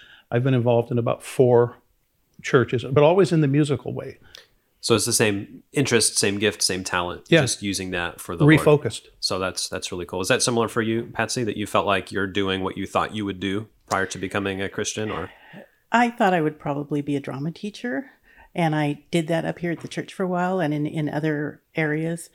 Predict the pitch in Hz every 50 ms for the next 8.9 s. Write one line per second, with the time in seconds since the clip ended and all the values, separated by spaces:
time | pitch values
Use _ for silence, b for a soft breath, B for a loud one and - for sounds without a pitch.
0 | b b b b b b b b b b _ - - 156 147 147 151 131 131 147
1 | - - 151 143 147 151 147 - - 156 - - - 160 151 156 151 - b b
2 | b b b b b b b b b - 151 156 151 147 147 147 143 143 143 143
3 | 143 143 147 139 b b b b b b b _ _ _ _ _ _ _ _ -
4 | 202 196 190 185 190 220 220 - 202 190 165 156 147 147 - - 147 - - -
5 | 151 143 143 - - - - 147 - - - 147 131 - - - 151 147 143 -
6 | 151 151 - - 147 139 - - - 147 - - 147 139 139 135 135 139 _ B
7 | B B B B B B 160 151 151 151 147 143 135 135 139 135 - - 139 135
8 | - - - - - 127 - 127 123 123 123 135 139 - - - -